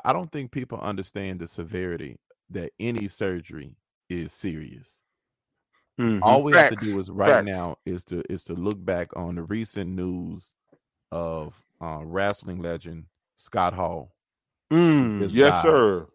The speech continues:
Speaker 3: Yes, sir.
Speaker 1: Died at sixty-three years old from, from going into the hospital for doing a routine hip replacement surgery.
Speaker 2: Wow.
Speaker 1: Has three heart attacks during the surgery.
Speaker 2: Wow.
Speaker 1: Eventually goes on life support.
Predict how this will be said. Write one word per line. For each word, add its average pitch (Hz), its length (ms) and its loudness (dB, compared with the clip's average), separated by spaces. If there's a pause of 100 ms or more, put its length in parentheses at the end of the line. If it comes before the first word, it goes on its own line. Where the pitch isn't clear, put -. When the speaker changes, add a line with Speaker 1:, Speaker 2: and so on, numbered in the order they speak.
Speaker 3:
Yes, 135 180 0
sir. 87 340 -2 (280)
Speaker 1:
Died 110 280 4
at 95 100 -4
sixty-three 139 560 -8
years 113 320 -2
old 98 300 -2
from, 90 480 -4
from 92 240 -10
going 110 260 -2
into 107 180 -10
the 101 140 -6
hospital 90 480 -8
for 82 160 -14
doing 87 300 -8
a 87 40 -8
routine 101 680 -10 (340)
hip 110 220 -2
replacement 82 500 -12
surgery. - 380 -14 (680)
Speaker 2:
Wow. 71 300 -12 (220)
Speaker 1:
Has 95 320 -2
three 123 240 -6
heart 113 240 2
attacks 98 400 -4
during 92 300 -6
the 87 40 -10
surgery. 87 540 -8 (640)
Speaker 2:
Wow. - 120 -12
Speaker 1:
Eventually 98 380 -6
goes 92 300 -4
on 95 120 -6
life 92 200 -4
support. - 460 -8